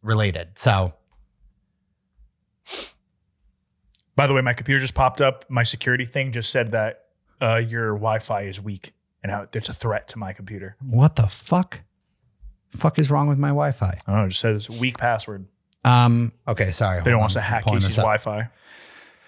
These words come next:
Speaker 1: Okay. This is about buying tickets as a group in that pressure pack scenario and having to do the whatever. So I, thirty-year-old female,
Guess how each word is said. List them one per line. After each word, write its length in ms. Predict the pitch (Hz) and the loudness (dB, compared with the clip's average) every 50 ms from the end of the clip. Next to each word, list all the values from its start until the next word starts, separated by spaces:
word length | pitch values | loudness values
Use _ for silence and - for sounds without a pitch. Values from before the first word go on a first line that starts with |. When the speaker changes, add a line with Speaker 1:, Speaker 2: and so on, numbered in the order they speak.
| _ _ _ - | _ _ _ 2
Speaker 1:
Okay. 320 | - 135 151 156 98 82 - - - - - - - - - - - - | 2 4 4 4 2 0 -2 -4 -4 -4 -8 -8 -12 -16 -20 -12 -4 2
This 140 | 139 123 - | 2 4 4
is 100 | 143 123 | 6 4
about 460 | 139 123 143 139 156 156 - - 113 - | 6 6 6 4 4 2 0 -4 -2 0
buying 400 | 135 127 131 135 135 139 143 143 | 2 4 4 4 4 4 2 2
tickets 460 | - - 147 - - 135 117 - - - - | 2 2 0 2 2 0 0 -2 -4 0 2
as 200 | 117 120 120 120 | 2 4 4 2
a 40 | |
group 380 | 127 110 110 120 120 117 107 - - | 2 2 4 4 4 4 2 0 -2
in 180 | - 131 131 131 | 0 2 4 4
that 200 | 131 123 - - | 4 4 2 0
pressure 340 | - - 131 113 - 135 123 | 0 0 0 2 2 0 0
pack 280 | - 110 120 120 - | 2 2 2 2 2
scenario 680 | - - 131 117 113 113 113 113 110 110 110 110 110 110 | 0 2 4 4 6 4 4 4 4 2 2 2 2 2
and 140 | 110 104 87 | 2 2 2
having 300 | 85 117 110 101 113 110 | 2 2 2 2 0 0
to 80 | 110 104 | 0 0
do 180 | - 113 113 107 | 0 0 0 2
the 120 | 110 104 | 2 2
whatever. 420 | 101 107 104 101 92 92 85 - _ _ _ _ _ _ _ _ _ _ _ _ _ - | 2 2 2 2 0 -2 -6 -8 _ _ _ _ _ _ _ _ _ _ _ _ _ -2
So 340 | - - 143 135 135 - - | 4 4 6 6 4 2 2
I, 420 | 131 143 143 143 151 165 185 185 156 - - - | 2 4 4 4 4 4 2 2 0 -2 -4 0
thirty-year-old 480 | - 135 131 131 127 123 120 123 117 | 2 2 4 4 2 2 0 0 0
female, 380 | - - 110 95 98 98 110 120 | 2 2 4 4 4 4 2 0